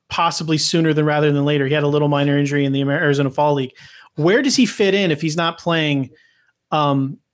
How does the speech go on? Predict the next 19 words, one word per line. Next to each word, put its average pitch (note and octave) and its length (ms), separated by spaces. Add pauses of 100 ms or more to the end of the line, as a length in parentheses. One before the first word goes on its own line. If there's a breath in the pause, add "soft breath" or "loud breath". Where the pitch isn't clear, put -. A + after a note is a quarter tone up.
if D#3 120
he's D#3+ 120
not D#3+ 160
playing, D3+ 340
like, C#3+ 240
on C#3+ 120
that, C#3+ 280
that, C#3+ 260
you D3+ 100
know, C3+ 140
like, E3 360
where, F3 220
where E3+ 260
does F3 140
he E3+ 100
fit - 420
on D#3 140
that D3 180
team D3+ 380